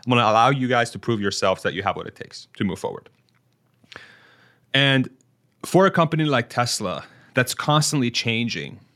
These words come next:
that's constantly having, um,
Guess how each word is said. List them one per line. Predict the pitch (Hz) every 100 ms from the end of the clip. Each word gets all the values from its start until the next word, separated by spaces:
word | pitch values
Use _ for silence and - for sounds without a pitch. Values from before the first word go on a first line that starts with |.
| _ _ _
that's | 120 113 -
constantly | - 135 131 - 127 120 123
having, | 110 110 104 104 101 101 _ _ - _
um, | - 101 95 92 87